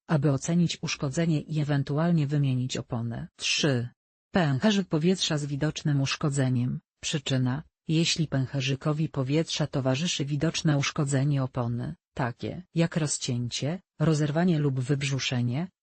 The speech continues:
oznacza to poważny problem. Rozwiązanie: w takiej sytuacji nie wolno kontynuować jazdy. Należy natychmiast zatrzymać samochód i wezwać pomoc drogową.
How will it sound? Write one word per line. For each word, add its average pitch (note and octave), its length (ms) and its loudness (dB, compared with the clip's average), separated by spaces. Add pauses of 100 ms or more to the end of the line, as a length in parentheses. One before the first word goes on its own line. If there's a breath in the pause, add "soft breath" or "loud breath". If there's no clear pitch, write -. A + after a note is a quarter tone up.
oznacza E3 460 4
to D3 140 -4
poważny D3+ 520 0
problem. A#2+ 600 0 (140)
Rozwiązanie: C#3+ 880 2 (220)
w - 140 -18
takiej E3+ 300 0
sytuacji D3+ 640 -2
nie D#3 160 4
wolno D#3 340 2
kontynuować C3+ 840 0
jazdy. A#2 520 -4 (140)
Należy G3 400 4
natychmiast G3 680 2
zatrzymać D#3+ 640 0
samochód F3 480 0
i C3+ 80 -6
wezwać D3 400 0
pomoc D3+ 380 0
drogową. B2+ 680 -4